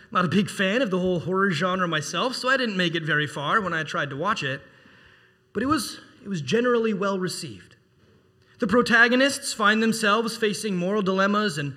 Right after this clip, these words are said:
struggling to stay ahead of this virus. Now, we do not have the wildfire virus from The Walking Dead running rampant in our world today. We don't have to worry about people dying and then coming back to life as a zombie.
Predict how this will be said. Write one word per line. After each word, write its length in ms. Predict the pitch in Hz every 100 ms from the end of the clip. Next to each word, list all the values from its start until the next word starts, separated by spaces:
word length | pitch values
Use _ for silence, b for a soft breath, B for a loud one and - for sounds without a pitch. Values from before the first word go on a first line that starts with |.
| B B -
struggling 720 | - 208 233 226 247 247 226
to 100 | 190
stay 320 | - 220 208
ahead 720 | 190 151 202 185 151 139 123 b b b b b
of 160 | 160 147
this 160 | 143
virus. 600 | 143 147 135 98 - - - _ _ _ _ _ _ _ _ _ _ -
Now, 80 |
we 80 | 208
do 100 | 269
not 240 | 262 247 214
have 320 | 202 208 208
the 80 | 202
wildfire 680 | 190 196 208 147 190 190
virus 520 | 175 160 160 175 185
from 160 | - 175
The 40 |
Walking 420 | 160 160 170 190 165
Dead 220 | 156 165
running 240 | 170 165
rampant 500 | 156 175 165 165 160
in 100 | 170
our 200 | 147 156
world 380 | 147 147 147 139
today. 340 | 147 147 117 95 - _ _ b b b b b b b b
We 80 | 185
don't 40 |
have 80 | 220
to 140 | 262 240
worry 240 | 240 262
about 240 | 247 240
people 240 | 233 254 254
dying 640 | 180 208 208 214 226 240
and 140 | 196 185
then 180 | 196
coming 300 | 196 196 214
back 300 | 208 185 196
to 100 | -
life 380 | 202 160 156 156
as 100 | 180
a 80 | 165
zombie. 540 | 147 196 180 127 104